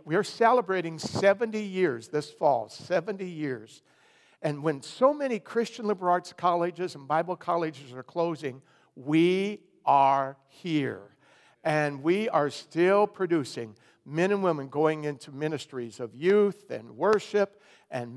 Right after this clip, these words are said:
missions and church planting. And we are so excited. In fact, we've got so many good things happening at the college. And, uh, so even talk to Pastor Darrell and I, we love it. But we've all been together. And, um,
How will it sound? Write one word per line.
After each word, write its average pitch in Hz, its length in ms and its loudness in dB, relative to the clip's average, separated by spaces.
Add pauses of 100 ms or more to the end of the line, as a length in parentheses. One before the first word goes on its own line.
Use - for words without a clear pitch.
missions 190 760 0
and 117 220 -12
church - 440 -6
planting. 190 580 0 (420)
And 139 280 -2
we 175 280 4
are 151 320 4
so 180 520 2
excited. 139 560 0
In 127 80 -20
fact, 185 340 2 (280)
we've 190 180 -2
got 170 240 -2
so - 260 -10
many 151 160 -8 (160)
good 185 300 0
things 120 240 -8
happening 127 460 -6
at 113 120 -14
the 117 60 -18
college. 131 560 -4 (340)
And, 131 320 -4
uh, 120 140 -2
so 180 360 -2
even 208 300 -4
talk 180 300 0
to - 40 -20
Pastor 151 380 -2
Darrell 135 240 -4
and 135 100 -6
I, 131 220 -2 (320)
we 139 140 -2
love 131 260 2
it. 117 80 -4
But 156 160 -6
we've 160 160 2
all 262 240 4
been 202 240 2
together. 131 600 -6 (400)
And, 151 340 0 (220)
um, 123 460 -4